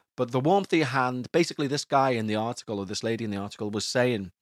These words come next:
if you go and try that now with, like, three broken items in your house, two of them will work without Uri Geller's divine intervention. So, Hayley, I'm completely with you in the fact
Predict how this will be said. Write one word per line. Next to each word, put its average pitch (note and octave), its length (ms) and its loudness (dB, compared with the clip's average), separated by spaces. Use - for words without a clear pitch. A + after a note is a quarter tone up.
if A2 100 -8
you D3+ 80 2
go D#3 120 8
and C#3+ 60 2
try C#3+ 200 10
that B2 180 2
now A#2 340 4
with, A2 240 0
like, G#2 200 -2
three C#3 260 2
broken A#2 320 2
items A2+ 320 -4
in A2+ 80 -6
your G2+ 140 -2
house, A2+ 420 -6
two C3 200 4
of B2+ 60 2
them C3+ 100 2
will A2+ 120 0
work F#2+ 320 -6
without C3+ 320 6
Uri A#2 340 0
Geller's A2+ 320 2
divine A2 380 0
intervention. G#2 580 -6
So, D3+ 480 8
Hayley, C#3+ 320 4
I'm B2+ 140 2
completely C3+ 840 -2
with A#2 260 2
you G#2+ 200 2
in A2 140 -2
the G#2 80 -2
fact - 360 -4